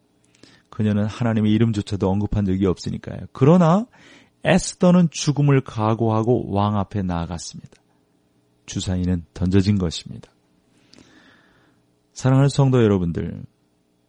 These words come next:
우리는 언젠가 왕 앞에 서게 될 것이에요.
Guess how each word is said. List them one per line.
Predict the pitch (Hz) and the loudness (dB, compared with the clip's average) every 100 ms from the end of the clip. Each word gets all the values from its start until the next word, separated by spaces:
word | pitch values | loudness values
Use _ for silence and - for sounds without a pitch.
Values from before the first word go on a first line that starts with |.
| - - | -20 -2
우리는 | 120 151 | 4 6
언젠가 | 175 131 131 127 | 6 6 4 2
왕 | 127 90 98 117 123 | 2 2 2 4 2
앞에 | 107 110 | 0 -2
서게 | - 123 120 | -4 0 2
될 | 107 | 2
것이에요. | 101 95 92 85 101 147 | 0 -2 -2 -2 -2 -4